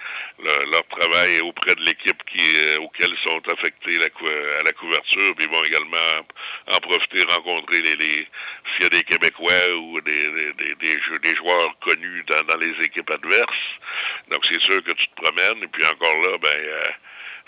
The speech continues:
c'est la même chose, hein. Beaucoup d'activités de sport ont lieu les fins de semaine. C'est souvent regroupé, euh, surtout, euh,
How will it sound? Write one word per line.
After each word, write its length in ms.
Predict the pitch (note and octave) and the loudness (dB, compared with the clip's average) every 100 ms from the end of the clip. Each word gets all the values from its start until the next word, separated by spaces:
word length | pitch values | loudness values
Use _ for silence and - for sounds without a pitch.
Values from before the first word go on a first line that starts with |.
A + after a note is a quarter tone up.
| - | -2
c'est 80 | E2 | 0
la 100 | E2 | 2
même 180 | E2 D#2+ | 2 2
chose, 260 | G2 A#2 G2+ | 0 2 0
hein. 60 | F#2 | 0
Beaucoup 220 | F#2+ - | -6 -2
d'activités 640 | G2 F#2 - F2 E2 G2 F#2 | 0 0 -4 -6 -4 0 2
de 140 | F2 | 2
sport 460 | E2 F2+ F#2+ F#2 E2+ | 0 0 2 2 0
ont 180 | E2 D#2+ | 0 0
lieu 220 | F2 F2 | 0 2
les 120 | E2+ | 2
fins 160 | D#2+ E2+ | 2 0
de 160 | E2 E2 | 2 0
semaine. 320 | F2 G2+ A#2 - | 2 0 -2 -2
C'est 100 | F2 | 2
souvent 240 | E2+ F2 F2+ E2+ | 2 4 4 2
regroupé, 440 | D#2+ E2 D#2+ F#2 F2 E2 | -2 -6 -2 2 4 4
euh, 200 | D#2+ D#2+ - - - | 4 0 -6 -16 -6
surtout, 580 | - - - - G2 F2+ | 0 0 0 -6 -6 2
euh, 400 | E2 E2+ E2+ | 2 2 -4